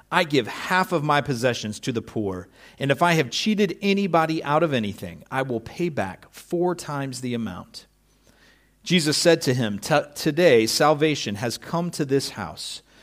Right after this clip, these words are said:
because this man too is a son of Abraham. For the Son of Man came to seek and to save the lost." This is the word of the Lord. Thanks be to God.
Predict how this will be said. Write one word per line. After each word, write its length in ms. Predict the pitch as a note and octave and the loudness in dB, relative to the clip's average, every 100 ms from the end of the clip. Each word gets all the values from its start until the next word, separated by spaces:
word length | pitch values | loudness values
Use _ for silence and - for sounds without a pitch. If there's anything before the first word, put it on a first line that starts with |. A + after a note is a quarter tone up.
| - - | -16 -4
because 360 | B2+ D3+ A2+ | 4 4 4
this 300 | B2 A3+ - | 6 6 6
man 380 | F3+ E3+ E3+ E3+ | 2 2 2 0
too 460 | - A#2+ F#2+ G2 - | -2 -2 -2 -2 -4
is 200 | B2+ A#2 | -6 -4
a 140 | B2+ | -6
son 440 | A2+ - D#3 D#3 D#3 | -4 -4 -2 -2 -4
of 180 | D3+ C3+ | -6 -6
Abraham. 640 | A#2 G2+ F#2+ F#2 F#2 - _ _ _ _ _ _ _ _ | -6 -6 -6 -8 -14 -16 _ _ _ _ _ _ _ _
For 100 | B2+ | -4
the 120 | A#2+ | -2
Son 260 | - F3 F3 | 0 0 0
of 140 | D3 | 0
Man 320 | A#2+ G2+ F#2+ | -2 -2 -4
came 300 | G2+ - C#3 | -8 -8 -6
to 180 | A#2+ A#2+ | -6 -6
seek 680 | - - F3 G2 - - - _ | -4 -4 -4 -6 -10 -20 -20 _
and 120 | A#2 A2 | -10 -8
to 100 | A#2+ | -6
save 640 | - - C3 F2 E2 - - | -6 -2 -2 -4 -10 -18 -14
the 160 | G#2+ | -8
lost." 600 | G#2+ F#2 F2 - - - _ _ _ _ _ _ - | -8 -8 -12 -14 -18 -18 _ _ _ _ _ _ -10
This 220 | A#2+ A#2+ | -6 -6
is 120 | A#2+ G#2+ | -6 -4
the 100 | A2+ | -2
word 320 | B2 C#3 C#3 | 2 4 4
of 100 | A#2+ | 0
the 80 | A2+ | -4
Lord. 400 | G#2 F#2+ F2 F#2 _ _ _ _ _ _ | -4 -6 -10 -16 _ _ _ _ _ _
Thanks 280 | C3 B2 A2 | -2 -2 -2
be 140 | - A#2 | -6 -4
to 80 | G#2 | -2
God. 360 | G2+ F#2+ E2+ | -4 -4 -8